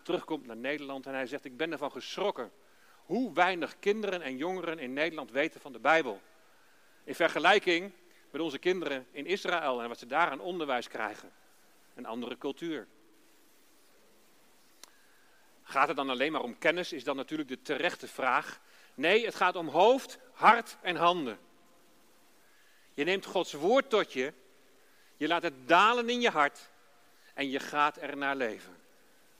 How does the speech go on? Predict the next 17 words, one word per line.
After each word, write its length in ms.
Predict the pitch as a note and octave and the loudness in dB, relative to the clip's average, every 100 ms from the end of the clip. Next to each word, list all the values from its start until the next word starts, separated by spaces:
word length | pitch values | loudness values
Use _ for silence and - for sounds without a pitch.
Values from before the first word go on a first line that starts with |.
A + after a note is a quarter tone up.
| - - - - - - - - - - - - - - - - | -20 -20 -20 -20 -20 -20 -20 -20 -20 -20 -20 -20 -20 -20 -20 -14
Wat 120 | - - | -10 -4
geven 300 | G3+ F#3+ D3+ | -2 -2 -2
wij 120 | D3+ | -4
onze 240 | D3 A#2 | -4 -10
kinderen 540 | - F3+ F#3+ F#3 G3 G3 - _ _ _ _ | -4 -4 -2 -6 -8 -14 -20 _ _ _ _
en 100 | B2+ | -8
wat 120 | C#3 | -6
geven 200 | - D3+ | -4 -4
wij 120 | C3 | -4
onze 280 | D3 C3+ A#2+ | -6 -8 -6
jongeren 480 | A2+ G3+ A3 E3+ C3 | -4 -2 -2 -4 -4
mee, 340 | C3 D3+ F3 F#3 | -2 -4 -4 -10
zodat 300 | - C#3+ A#2+ | -10 -10 -2
wij, 320 | C#3+ D#3+ E3 - - - | 0 0 -2 -16 -20 -20
zodat 320 | C3+ D#3+ C3 | -10 -8 -6
zij 400 | C#3+ C#3+ F3+ G#3+ - - _ _ _ _ _ | -4 -4 -4 -8 -18 -20 _ _ _ _ _
als 140 | - | -18